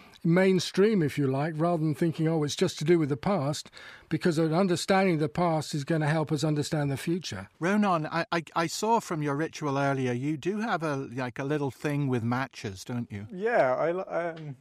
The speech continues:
Speaker 2: Tell us about your relationship with fire, if that's too, if it's too embarrassing to talk about your childhood fascination with matches. When, when did you notice it as an, uh, as part of artistic practice?
Speaker 3: Yeah, uh, funnily enough, my answer is quite similar to Donal, because I'm also from Naas,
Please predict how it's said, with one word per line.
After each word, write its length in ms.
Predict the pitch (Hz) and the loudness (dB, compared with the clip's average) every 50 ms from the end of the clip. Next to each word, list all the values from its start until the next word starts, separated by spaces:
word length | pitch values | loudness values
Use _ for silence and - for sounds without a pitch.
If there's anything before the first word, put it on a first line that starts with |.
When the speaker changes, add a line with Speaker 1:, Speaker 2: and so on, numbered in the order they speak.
| _ | _
Speaker 2:
Tell 120 | - 262 262 | -2 -2 -2
us 100 | 214 - | 0 0
about 240 | 202 170 180 175 139 | 2 2 4 4 4
your 140 | 165 156 | 4 4
relationship 600 | 147 147 147 156 151 143 - 151 131 - 160 139 | 4 4 2 2 0 0 -2 -4 -4 -2 -2 -2
with 180 | - 135 127 117 | -2 -2 -2 -2
fire, 380 | - - 143 135 135 131 127 127 | -2 0 0 2 2 2 2 0
if 140 | 123 - | 0 0
that's 240 | - 175 - - - | 0 -2 -2 -2 -4
too, 140 | - 196 208 185 - - - | -2 0 0 0 0 -4 -6
if 100 | - 170 | -6 -4
it's 100 | 185 - | -4 -2
too 140 | - 247 262 | 0 2 4
embarrassing 580 | 233 196 170 175 175 170 175 - - 160 147 127 | 4 4 6 6 6 6 6 4 2 0 -2 0
to 160 | - 156 143 | 0 0 -2
talk 300 | 123 - - 151 143 - | 0 0 -2 -2 0 0
about 240 | 151 127 139 135 131 | -2 -2 -2 -2 -2
your 160 | 135 143 135 | -2 -4 -4
childhood 540 | 123 - - 139 135 135 127 113 131 123 - | -2 -2 -2 0 0 0 -2 -2 -4 -4 -4
fascination 500 | 135 123 120 - 135 123 123 123 110 131 | -4 -6 -4 -6 -6 -6 -6 -6 -4 -4
with 100 | 127 117 | -4 -4
matches. 380 | 123 131 123 - - - 117 - - - - - | -4 -4 -6 -6 -8 -12 -14 -12 -14 -16 -8 -2
When, 160 | - 233 254 | 0 2 2
when 260 | 269 - 175 233 233 233 | 2 2 2 2 2 2
did 380 | - 190 180 - 208 196 175 | 0 -4 -6 -4 -4 -2 0
you 80 | 202 196 | 0 2
notice 420 | 185 185 196 202 185 196 170 - | 2 2 2 2 0 0 0 0
it 100 | 180 165 | 0 0
as 160 | 160 151 131 | 0 0 0
an, 140 | 160 151 156 | -2 -2 -2
uh, 400 | - 147 147 151 151 - - 143 - - - - | -2 -4 -4 -4 -6 -6 -10 -12 -14 -14 -10 -8
as 140 | - 143 - | -8 -6 -4
part 240 | - 165 143 147 | 0 0 0 2
of 100 | 139 139 | 0 0
artistic 460 | 143 139 143 - 170 165 - - - - | 0 -2 -2 -2 -4 -4 -4 -6 -8 -6
practice? 560 | - 160 156 147 - - 98 104 - - - _ - | -6 -6 -6 -6 -8 -12 -16 -16 -16 -20 -20 _ -6
Speaker 3:
Yeah, 260 | 170 180 202 190 160 131 - | -2 0 2 4 4 2 2
uh, 220 | - 147 151 151 151 | 0 -2 0 0 -2
funnily 480 | - - 190 214 233 226 202 180 160 | 0 0 0 0 0 0 0 0 0
enough, 280 | 147 143 156 165 - - | 0 0 -2 -2 -4 -4
my 120 | 127 123 | -6 -6
answer 280 | 127 131 135 139 - - | -4 -4 -6 -6 -8 -10
is 80 | 123 - | -10 -6
quite 200 | - 123 113 - | -6 -6 -6 -6
similar 320 | - 131 120 117 113 110 | -8 -10 -8 -8 -10 -10
to 240 | - - 110 107 107 | -10 -10 -12 -12 -10
Donal, 480 | 104 - 113 123 147 156 139 117 107 | -8 -4 -2 -2 -2 -2 -2 -4 -6
because 260 | 95 - - 117 107 - | -8 -8 -10 -10 -8 -6
I'm 240 | - 127 135 123 | -6 -6 -6 -6
also 320 | 120 131 147 143 - - 117 | -4 -4 -4 -4 -6 -10 -12
from 220 | - 113 107 107 | -12 -14 -14 -12
Naas, 260 | 107 107 107 - - | -12 -12 -12 -12 -16